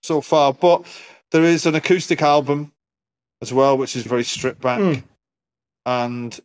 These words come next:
Speaker 1: which I started recording actually recently before I came away.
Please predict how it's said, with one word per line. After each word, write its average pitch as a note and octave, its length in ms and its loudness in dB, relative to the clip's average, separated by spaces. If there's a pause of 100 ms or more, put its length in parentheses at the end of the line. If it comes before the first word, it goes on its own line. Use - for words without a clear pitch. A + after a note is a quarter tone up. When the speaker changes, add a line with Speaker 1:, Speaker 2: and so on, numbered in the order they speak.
(160)
Speaker 1:
which B2+ 180 -2
I C3 80 0
started B2 360 0
recording B2 480 0
actually A#2 260 -6
recently B2 360 -6
before A#2+ 200 -2
I A#2 40 -4
came A#2+ 200 -8
away. B2 280 -2